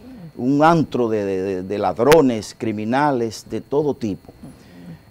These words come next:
El primer gobernador que tuvo la, la isla de la Tortuga, eh, ya reconocido por Francia, fue Levasseur. Levasseur en mil seiscientos cuarenta. A partir de ahí comienza todo un proceso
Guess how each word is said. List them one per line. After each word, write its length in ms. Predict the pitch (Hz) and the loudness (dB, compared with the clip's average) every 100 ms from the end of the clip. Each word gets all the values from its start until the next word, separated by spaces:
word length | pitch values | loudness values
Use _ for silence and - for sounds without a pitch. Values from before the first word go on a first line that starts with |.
| _ | _
El 160 | 165 185 | 2 2
primer 300 | 175 185 240 | 4 4 6
gobernador 600 | 240 240 226 180 175 180 | 8 6 6 6 6 4
que 120 | 156 | 0
tuvo 340 | - 170 180 170 | 0 0 4 6
la, 420 | 165 160 147 151 | 6 6 4 2
la 160 | 135 131 | 2 4
isla 260 | 160 175 | 4 6
de 80 | 151 | 6
la 120 | 143 | 6
Tortuga, 680 | 143 160 143 135 117 104 139 - _ _ - _ - | 2 -2 -2 0 2 0 -4 -8 _ _ -20 _ -8
eh, 280 | 113 107 - 95 | -4 -4 -4 0
ya 120 | 143 | 2
reconocido 680 | 160 160 135 - 139 135 120 | 2 0 -2 -2 0 2 2
por 180 | 143 | -2
Francia, 480 | 151 127 107 95 107 - - | -6 -4 -4 -6 -8 -10 -18
fue 240 | - 196 | 0 4
Levasseur. 680 | 190 165 120 - 117 98 80 - _ - _ _ _ _ _ _ - - _ - | 6 6 4 0 -2 -2 -2 -12 _ -20 _ _ _ _ _ _ -20 -20 _ 0
Levasseur 420 | 139 190 190 196 | 6 6 8 4
en 120 | 160 | 4
mil 140 | 156 175 | 2 0
seiscientos 520 | 185 135 151 147 143 | -2 -2 -4 -4 -8
cuarenta. 600 | - 98 78 62 - - - _ _ _ _ - - _ - - | -2 -4 -4 -14 -20 -20 -20 _ _ _ _ -20 -20 _ -16 0
A 160 | 175 | 2
partir 440 | 202 180 - 240 233 | 6 4 4 -2 4
de 100 | 220 | 4
ahí 100 | 202 | 4
comienza 460 | 170 185 190 175 | 2 0 2 2
todo 180 | 190 185 | 2 0
un 100 | 180 | -2
proceso 680 | 190 175 - 160 156 151 | -4 -4 2 2 2 -4